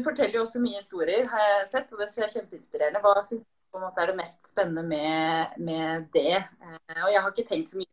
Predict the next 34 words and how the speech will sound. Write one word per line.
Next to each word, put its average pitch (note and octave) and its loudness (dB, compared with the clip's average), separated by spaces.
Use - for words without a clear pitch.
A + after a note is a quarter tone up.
på D3 2
at D3+ -4
det D3+ -8
kan E3+ -4
brukes D#3+ -8
i D3+ -4
mentaltrening C#4 -2
før, C4 4
derfor G#3+ -2
så G3 -10
synes F3 -16
jeg F3 4
det - 0
er - -10
kjempespennende - -6
å - -14
få F#3+ 2
høre D#3 -2
litt, - -10
eh, - -10
bare F3 8
litt F3 -4
sånn D#3+ 0
dine D#3 -2
tanker D#3+ 0
rundt D3+ -4
hva C3+ 2
du D3+ -4
tenker C#3+ 2
om, D3 4
om E3+ 4
historiefortelling D#3 0
og D#3+ 4
mentaltrening. D#3+ 4